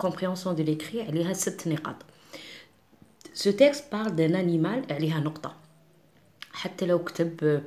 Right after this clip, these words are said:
parle du loup، حسبناها. حتى لو كتب parle وكتب animal وحدها، ما كتبش توت لا فراس، تنحسب. في كل الحالات تنحسب نقطة.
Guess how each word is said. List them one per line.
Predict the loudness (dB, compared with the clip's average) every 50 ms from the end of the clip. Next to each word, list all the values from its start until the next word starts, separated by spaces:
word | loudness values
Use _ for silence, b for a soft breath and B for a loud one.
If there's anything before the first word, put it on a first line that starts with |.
| -4 -4
parle | -2 0 0 -2 0 2
du | 2 0 2 2
loup، | 0 -2 -2 -6 -14 -20 -20 _ _
حسبناها. | -12 -10 -8 -6 -4 -4 -2 -4 -2 0 -2 -2 -2 B B B B B B B B
حتى | -10 -10 -8 -2 -2 0
لو | 2 2 0 0
كتب | -2 -2 -4 -4 -2 -2
parle | -2 0 0 0 0 -2 -2 -2 0 0 2 2 2 2 0 0 -2 -4 -4 -6 -8 -12 -16 _ _ _ _ _ _
وكتب | -10 -8 -8 -6 -8 -6 -2 -2 -2 0
animal | 2 2 4 4 6 6 6 4 4 4 2
وحدها، | 0 -2 -2 -2 0 0
ما | 0 0
كتبش | -2 -4 -6 -6 -6 -6
توت | -6 -8 -6 -4
لا | -6
فراس، | -6 -6 -6 -6 -6 -6 -6
تنحسب. | -6 -6 -6 -6 -6 -8 -8 -8 B B B B B B B B B B
في | -10 -6
كل | -4 -2 -2 -2
الحالات | -2 -2 -2 0 2 4 4 4 2 2 -4 -12 -12 -10
تنحسب | -10 -10 -6 -6 -4 -4 -4 -6 -6 -4
نقطة. | 0 0 0 0 -2 -10 -12